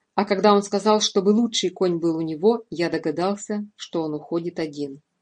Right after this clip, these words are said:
И с комом в горле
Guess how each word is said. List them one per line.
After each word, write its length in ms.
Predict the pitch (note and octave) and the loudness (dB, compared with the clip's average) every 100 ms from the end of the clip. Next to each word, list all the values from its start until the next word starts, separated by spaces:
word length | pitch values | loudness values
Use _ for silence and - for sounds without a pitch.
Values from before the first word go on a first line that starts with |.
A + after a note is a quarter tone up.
| _ _ _ _ _ | _ _ _ _ _
И 80 | F#3 | -8
с 160 | F#3 - | -8 -10
комом 640 | _ F#3+ F#3+ F3 D#3+ F3 | _ -2 0 -2 -6 -10
в 160 | D#3+ D3+ | -16 -16
горле 680 | D3 G3 A#3 A3 A3 G#3 | 0 2 4 2 0 -4